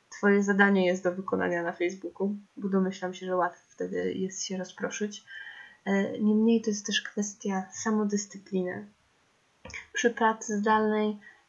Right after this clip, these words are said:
cały czas trzeba mieć z tyłu głowy to, że im szybciej się uporasz z zadaniami,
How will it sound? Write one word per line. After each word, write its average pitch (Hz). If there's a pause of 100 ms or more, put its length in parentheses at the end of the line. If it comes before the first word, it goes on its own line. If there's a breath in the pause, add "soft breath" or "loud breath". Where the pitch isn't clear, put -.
cały 220
czas 208
trzeba 208
mieć 202
z -
tyłu 202
głowy 196
to, 196
że 208
im 208
szybciej -
się -
uporasz 196
z 202
zadaniami, 214